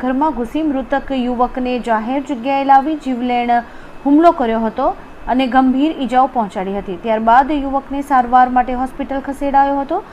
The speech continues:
જ્યાં યુવકનું મોત થયું હતું. આ ઘટનાને લઈને મૃતકના પરિવારજનોએ ચાર જેટલા ઈસમો સામે વાવ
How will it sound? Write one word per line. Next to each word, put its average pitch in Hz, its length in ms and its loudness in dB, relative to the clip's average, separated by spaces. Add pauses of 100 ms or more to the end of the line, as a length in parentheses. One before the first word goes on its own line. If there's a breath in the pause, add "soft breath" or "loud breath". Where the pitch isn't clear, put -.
(180 loud breath)
જ્યાં 269 320 2
યુવકનું 262 540 0
મોત 311 240 -2
થયું 208 180 -4
હતું. 190 260 -10 (300 loud breath)
આ 262 120 4 (100)
ઘટનાને 294 520 0
લઈને 277 240 0 (120)
મૃતકના 254 520 -4
પરિવારજનોએ 240 840 0 (180)
ચાર 247 160 2 (140)
જેટલા 247 320 0
ઈસમો 233 400 -2
સામે 220 260 -2 (480 loud breath)
વાવ 294 180 6